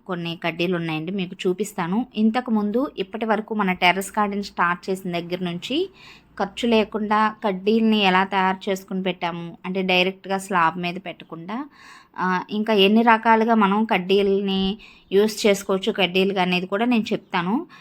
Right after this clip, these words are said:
But ఇప్పుడు కొంచెం, ఆ, ఒక టూ ఇయర్స్ పైన అయిపోతుంది టెర్రస్ గార్డెన్ స్టార్ట్ చేసి, కొంచెం ఒక అవగాహన అనేది వచ్చింది.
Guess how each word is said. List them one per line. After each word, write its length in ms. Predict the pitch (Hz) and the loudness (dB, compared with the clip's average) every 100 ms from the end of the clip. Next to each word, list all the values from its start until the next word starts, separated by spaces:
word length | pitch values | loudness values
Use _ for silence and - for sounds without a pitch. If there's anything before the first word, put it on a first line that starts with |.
| - - | -14 -2
But 140 | 226 | -2
ఇప్పుడు 180 | 240 226 | 0 -2
కొంచెం, 540 | 233 247 247 285 247 - | 0 0 2 2 2 2
ఆ, 300 | 131 196 202 | 2 2 2
ఒక 320 | 196 196 196 | -2 -2 -2
టూ 240 | 190 214 202 | -2 2 4
ఇయర్స్ 320 | 208 220 - | 2 0 0
పైన 240 | 196 190 214 | 2 4 4
అయిపోతుంది 640 | 202 190 190 190 180 180 | 0 -2 -8 -8 -8 -6
టెర్రస్ 400 | 175 165 180 - | -6 -6 -8 -4
గార్డెన్ 240 | 175 180 | -4 -4
స్టార్ట్ 480 | 190 - 170 160 - | -6 -4 -4 -4 -10
చేసి, 220 | 175 240 | -8 -8
కొంచెం 360 | 247 262 233 240 | -6 -4 -2 -2
ఒక 140 | 220 | 2
అవగాహన 480 | 202 185 202 208 214 | 2 4 4 4 4
అనేది 280 | 208 202 196 | 0 0 -2
వచ్చింది. 380 | 185 - 185 | -4 -4 -2